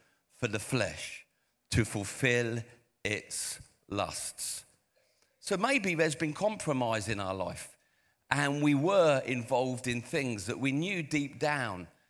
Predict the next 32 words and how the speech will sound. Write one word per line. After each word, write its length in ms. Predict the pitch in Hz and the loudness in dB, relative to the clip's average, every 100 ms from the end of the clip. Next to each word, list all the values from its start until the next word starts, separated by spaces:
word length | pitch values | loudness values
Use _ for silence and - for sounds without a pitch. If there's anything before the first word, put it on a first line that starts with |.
| _ _ _ - | _ _ _ -4
were 140 | 127 | 0
not 240 | 143 160 | 2 0
things 380 | - 165 135 113 | -2 -2 -2 -2
of 100 | 120 | -2
light, 480 | 123 135 104 87 - | 2 2 2 -2 -8
but 140 | 110 | -8
were 120 | 90 104 | -6 -6
things 360 | - 113 104 | -4 -4 -4
of 100 | 101 | -6
darkness. 720 | - 101 104 - 78 - - _ _ _ _ _ _ _ | -4 -4 -4 -8 -18 -20 -20 _ _ _ _ _ _ _
Jesus 460 | - 208 226 160 135 | 0 2 4 2 0
is 140 | 143 | 0
saying, 460 | - 143 131 131 123 - - _ | 0 -2 0 0 -4 -8 -20 _
"It's 240 | 117 117 - | -8 -6 -8
time, 560 | - 151 127 101 95 | -6 -4 -2 -2 -4
it's 120 | 90 | -8
high 400 | - 135 151 139 | -8 -4 0 0
time 580 | 135 - 127 127 120 104 | 0 -4 -2 0 -2 -4
now 420 | 92 85 87 95 - - _ _ _ _ - | -6 -8 -6 -6 -8 -18 _ _ _ _ -6
to 100 | 117 | -4
come 240 | - 117 | 0 0
out 220 | 117 120 | 0 0
of 100 | 110 | -4
compromise, 920 | - 117 - 104 92 87 82 85 - - - _ - | -4 -4 -4 -6 -4 -4 -4 -6 -10 -12 -20 _ -4
out 240 | 143 151 | -2 -2
of 180 | - 113 | -2 -2
living 440 | 123 139 110 98 | -2 -2 -4 -6
two 280 | 95 - 120 | -6 -4 -4
worlds 500 | 110 117 110 101 92 | -2 0 0 -2 -4
and 160 | 101 95 | -8 -8
two 220 | - 101 | -6 -4
lives. 640 | 104 107 90 85 - - | -2 -2 -2 -4 -8 -10